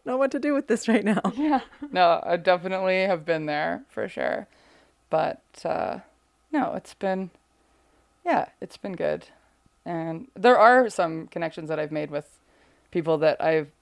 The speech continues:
Speaker 2: known peripherally, at least visually, for ages. And it's really nice to get to know them as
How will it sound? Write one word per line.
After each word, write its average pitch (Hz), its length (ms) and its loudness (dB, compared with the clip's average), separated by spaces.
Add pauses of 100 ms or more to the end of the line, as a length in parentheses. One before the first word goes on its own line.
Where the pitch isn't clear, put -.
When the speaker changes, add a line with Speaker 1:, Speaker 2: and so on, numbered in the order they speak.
(260)
Speaker 2:
known 185 380 2
peripherally, 170 600 0
at 170 100 0
least 180 240 -4
visually, 170 580 -2
for 175 460 2 (960)
ages. 202 720 2 (160)
And 170 400 -2
it's - 260 -10
really 180 180 -10
nice 196 280 -8
to 190 280 -6 (200)
get 190 140 -6
to - 120 -10
know 180 120 -6
them 190 340 -8
as 190 280 -2